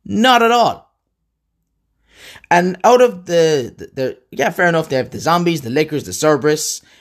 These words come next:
which they've been using for the other fucking movies that Paul W S Anderson made,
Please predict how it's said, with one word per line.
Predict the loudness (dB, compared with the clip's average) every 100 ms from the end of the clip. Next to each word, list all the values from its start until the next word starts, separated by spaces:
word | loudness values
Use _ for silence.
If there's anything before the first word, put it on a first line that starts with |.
| _
which | -2 0
they've | 2 2
been | 2 0
using | 4 4 2
for | -4 -8
the | -4
other | -4 -4
fucking | -4 -6 -4 -6
movies | -4 -4 -4
that | -4 -4
Paul | 2 2
W | 2 -2 -2 -2
S | -2 0
Anderson | -2 -2 -6 -6
made, | -4 -6 -8